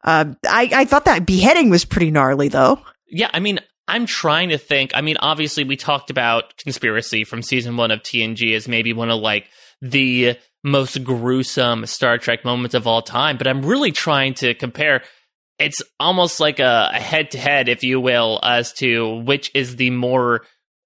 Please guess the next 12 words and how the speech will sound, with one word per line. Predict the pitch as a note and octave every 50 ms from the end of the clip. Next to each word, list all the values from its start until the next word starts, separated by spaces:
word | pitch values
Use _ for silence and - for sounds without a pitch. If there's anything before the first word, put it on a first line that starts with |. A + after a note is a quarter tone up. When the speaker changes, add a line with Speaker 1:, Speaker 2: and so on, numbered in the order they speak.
| _ - D#3 C#3 B2+
Speaker 2:
gruesome | - D3 C3+ C3 D3 D#3 D#3 D3 - - - C3+ B2+ B2+ B2 B2 A#2+ A2+
death | - B2+ A#2+ A#2+ A2+ - -
overall. | - B2+ B2 B2+ A#2+ A#2+
This | A#2+ B2 D3 - -
one | - C#3+ C3
obviously | B2+ B2 B2+ B2+ - - B2+ A#2+
has | A#2 A#2+ A#2 A#2 -
the, | B2+ A#2+ B2 B2 -
the | - A#2+
cleaner | - - - - C#3+ C#3 C#3+ C#3 C#3 C3 A#2+ -
effects, | A#2 A#2 - - C3+ C#3 C3+ A2 A2 - - -
but | - A2+ G#2+ G#2+